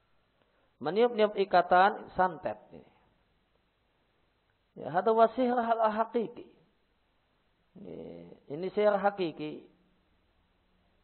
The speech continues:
Nafasat, jamak nafasa. Dia adalah orang yang membuat ikatan, kemudian meniup-niupnya.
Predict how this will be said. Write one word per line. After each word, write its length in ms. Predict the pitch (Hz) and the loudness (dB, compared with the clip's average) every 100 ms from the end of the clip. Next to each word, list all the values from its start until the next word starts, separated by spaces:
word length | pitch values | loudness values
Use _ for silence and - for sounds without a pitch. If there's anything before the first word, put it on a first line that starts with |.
| _ _ _ - | _ _ _ -4
Nafasat, 880 | 175 - 165 - 196 214 220 - 175 | -4 0 -2 4 4 6 2 0 -2
jamak 240 | 190 180 | -2 -2
nafasa. 560 | 147 - 131 104 78 - _ _ _ _ _ - | -4 0 -2 -2 -14 -16 _ _ _ _ _ -4
Dia 80 | 147 | -4
adalah 320 | 151 165 127 | 0 0 2
orang 320 | 160 185 175 | 4 4 2
yang 400 | 160 175 214 214 | 4 6 4 0
membuat 400 | 170 160 156 156 | -8 -2 -2 -2
ikatan, 560 | 151 - 147 185 196 190 | -6 -4 0 2 0 -2
kemudian 320 | 185 202 202 | -2 0 0
meniup-niupnya. 800 | 202 202 208 196 196 139 117 | -2 -2 -4 -4 -4 -6 -18